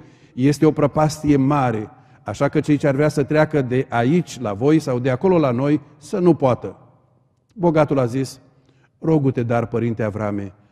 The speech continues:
să trimiți pe Lazar în casa tatălui meu, căci am cinci frați,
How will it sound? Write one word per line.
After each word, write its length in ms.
să 160
trimiți 380
pe 100
Lazar 500
în 180
casa 320
tatălui 420
meu, 360
căci 280
am 280
cinci 360
frați, 520